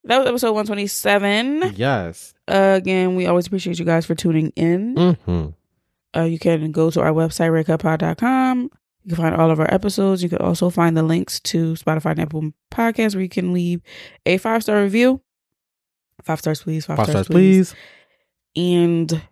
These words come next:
Speaker 1: go to our joint Instagram page to correspond with us and see the new reels.
Speaker 2: Yes.
Speaker 1: Or whatever the posts of the day are at R C C Pod. You can also go to our individual podcast pages. Ooh, Instagram pages.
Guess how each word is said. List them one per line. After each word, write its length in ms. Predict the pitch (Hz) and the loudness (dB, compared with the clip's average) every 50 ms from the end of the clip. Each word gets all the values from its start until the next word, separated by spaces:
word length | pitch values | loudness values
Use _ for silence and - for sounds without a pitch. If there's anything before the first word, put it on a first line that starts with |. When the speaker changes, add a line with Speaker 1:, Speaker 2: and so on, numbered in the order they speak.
| _ _ | _ _
Speaker 1:
go 280 | - - 160 165 160 160 | -2 2 4 4 4 2
to 400 | 156 - - - 156 160 156 156 - | 2 -2 -2 0 0 0 0 -2 -2
our 200 | - - 151 151 147 | -2 0 0 0 0
joint 220 | 147 160 160 - | 0 0 0 0
Instagram 380 | - 151 - 156 160 160 156 156 | 0 -4 -4 -2 0 0 0 0
page 500 | 160 170 170 175 175 175 170 - - - | 0 0 0 0 0 -2 -2 -4 -6 -6
to 320 | - - 160 151 151 147 147 | -6 -6 -6 -4 -4 -4 -6
correspond 400 | - - 160 165 - - - - | -2 -2 -2 0 0 -2 -2 -2
with 100 | - 214 226 | -2 -2 -2
us 240 | - 107 220 - - | -2 -4 -4 -4 -4
and 160 | 175 165 160 | -4 -4 -4
see 280 | - - 170 165 165 165 | -4 -4 -4 -4 -4 -4
the 100 | 160 160 | -4 -2
new 160 | 160 156 156 160 | -2 -2 -2 -2
reels. 520 | 175 208 233 240 233 233 226 226 233 - - | -2 -2 -2 -2 -2 -2 -2 -4 -4 -4 0
Speaker 2:
Yes. 440 | 107 123 139 120 85 - - - - _ - | 2 2 2 2 0 -4 -8 -14 -10 _ 0
Speaker 1:
Or 100 | 190 185 | 2 4
whatever 300 | 185 196 202 202 202 190 | 4 4 4 2 2 0
the 100 | 185 175 | 0 2
posts 280 | - 185 180 170 - | 2 2 2 2 0
of 80 | - 160 | -2 -2
the 80 | 170 | 0
day 300 | 160 170 170 170 165 165 - - | 2 2 2 2 2 0 -2 0
are 520 | 180 175 170 170 170 170 170 170 170 170 _ - - _ - | 0 0 2 2 0 0 0 -2 -4 -6 _ -16 -16 _ -2
at 120 | - 147 - | -2 0 0
R 140 | - 151 | 0 0
C 160 | 147 - - 147 | 0 -2 -2 -4
C 200 | 135 147 147 143 | -4 -4 -4 0
Pod. 440 | - 160 170 175 175 175 175 175 - - | 2 2 4 4 4 2 0 -2 -4 -6
You 60 | 165 - | -4 -4
can 120 | - - | -2 0
also 260 | 165 160 - - 160 156 | 0 0 0 0 0 0
go 140 | 156 151 | 0 -2
to 140 | 147 - 185 - | -4 -4 -4 -2
our 100 | - - | 0 0
individual 460 | - - 208 196 180 175 175 170 170 156 | 0 0 0 0 2 2 2 2 2 4
podcast 500 | 165 160 160 151 - 170 156 156 151 - | 2 2 2 0 0 -2 -4 -2 -4 -2
pages. 440 | - 190 185 175 175 175 175 175 170 _ - - - - - - - _ _ - 254 | -2 -2 0 0 0 0 0 -2 -4 _ -18 -20 -20 -20 -20 -20 -20 _ _ -6 -2
Ooh, 680 | 254 240 185 160 151 147 147 147 147 143 143 165 - - - - | -2 0 2 2 2 0 0 -2 -2 -4 -4 -6 -8 -6 -2 0
Instagram 360 | 185 - 160 160 156 156 147 | 0 2 4 4 4 4 4
pages. 760 | 151 151 143 139 143 143 139 147 143 - - 147 135 120 - | 2 2 2 2 0 0 -2 -2 -6 -8 -10 -10 -12 -12 -12